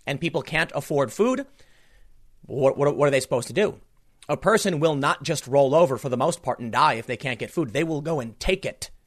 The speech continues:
And that's what we're seeing now. Italy becoming impatient with lockdown and social unrest is brewing. Police descend on a supermarket after reports people have stolen food to feed themselves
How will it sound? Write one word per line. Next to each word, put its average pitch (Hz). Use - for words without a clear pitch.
And 127
that's 147
what 160
we're 135
seeing 135
now. 107
Italy 190
becoming 151
impatient 127
with 147
lockdown 120
and 123
social 190
unrest 131
is 131
brewing. 117
Police 170
descend 175
on 202
a 175
supermarket 190
after 147
reports 175
people 190
have 143
stolen 196
food 151
to 151
feed 202
themselves 127